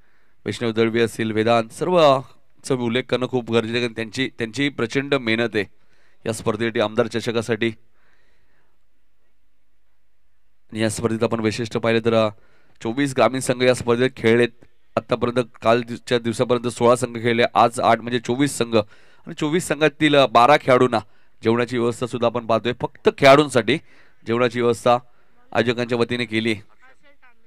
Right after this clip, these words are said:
म्हणजे खूप चांगली स्पर्धा. बाईक सुद्धा आपण पाहतोय, दोन दिवस तर, अ, कोणालाही माहीत नव्हतं या स्पर्धेत बाईक आहे, मात्र आज आपण पाहतोय सिटी हंड्रेड बाईक man of the series साठी, उत्कृष्ट गोलंदाजासाठी सायकल आहे,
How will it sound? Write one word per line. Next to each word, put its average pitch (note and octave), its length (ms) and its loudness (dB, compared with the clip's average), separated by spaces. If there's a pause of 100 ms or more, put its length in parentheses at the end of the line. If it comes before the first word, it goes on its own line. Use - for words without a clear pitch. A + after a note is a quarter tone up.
(420)
म्हणजे - 160 -16
खूप F#3 220 -2
चांगली D3 300 2
स्पर्धा. C#3 460 4
बाईक B2+ 360 0
सुद्धा B2+ 280 0
आपण B2+ 140 2
पाहतोय, B2 220 -2
दोन B2 200 -2
दिवस C3+ 340 2
तर, C3+ 100 4
अ, B2 160 4 (340)
कोणालाही B2+ 280 0
माहीत A#2+ 240 -2
नव्हतं B2 180 -4
या B2+ 100 2
स्पर्धेत A#2+ 300 -2
बाईक A2+ 260 2
आहे, A#2+ 120 0 (640)
मात्र A#2 440 0 (400)
आज A2 120 0
आपण A#2 200 0
पाहतोय A#2 260 0
सिटी A2+ 280 -4
हंड्रेड A#2+ 240 -2
बाईक A#2 260 2
man A2+ 180 -2
of A2+ 80 -2
the A#2 100 -6
series A2+ 220 -8
साठी, A2+ 220 -2
उत्कृष्ट A2+ 320 -6
गोलंदाजासाठी A#2 540 -2
सायकल A#2 360 -2
आहे, A#2 120 4